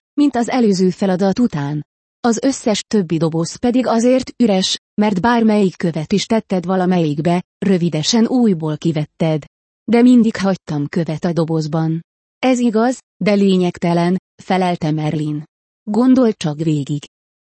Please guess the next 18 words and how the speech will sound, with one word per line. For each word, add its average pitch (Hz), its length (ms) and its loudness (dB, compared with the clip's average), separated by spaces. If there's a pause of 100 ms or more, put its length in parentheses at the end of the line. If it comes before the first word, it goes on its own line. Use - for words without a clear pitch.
Vegyük 202 360 2
például 170 560 0
a 151 80 -2
káadik 160 520 -2
dobozt. 147 560 -4 (420)
Ha 208 80 2
marad 190 340 0
volna 190 300 2
kő 190 260 2
benne, 180 400 0 (160)
akkor 196 400 -2
annak 208 380 -2
volna 196 380 2
sorszáma, 165 680 0 (180)
legyen 220 400 2
ez 214 240 0
mondjuk 214 440 2
N. 156 380 -4